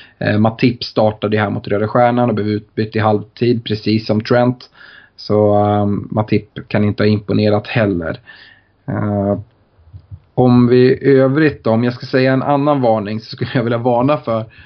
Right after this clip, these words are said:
han som jag borde ha satt kaptensbindeln på. Det är Sterling.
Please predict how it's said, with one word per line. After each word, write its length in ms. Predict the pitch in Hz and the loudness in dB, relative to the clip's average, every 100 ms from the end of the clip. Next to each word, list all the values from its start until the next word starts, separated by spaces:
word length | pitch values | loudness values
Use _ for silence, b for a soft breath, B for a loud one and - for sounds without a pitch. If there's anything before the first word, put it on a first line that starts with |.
| B | B
han 240 | - 120 | -4 -4
som 160 | 117 120 | -4 -6
jag 160 | 117 113 | -4 -2
borde 300 | 123 120 170 | -2 0 -2
ha 80 | |
satt 200 | 175 110 | -2 -6
kaptensbindeln 800 | - 113 127 117 117 156 131 101 | -8 -6 -4 -4 -2 -2 0 -4
på. 140 | 101 110 | -4 2
Det 80 | |
är 100 | 135 | 2
Sterling. 680 | 120 - 190 156 98 95 92 | 2 0 2 2 0 -4 -10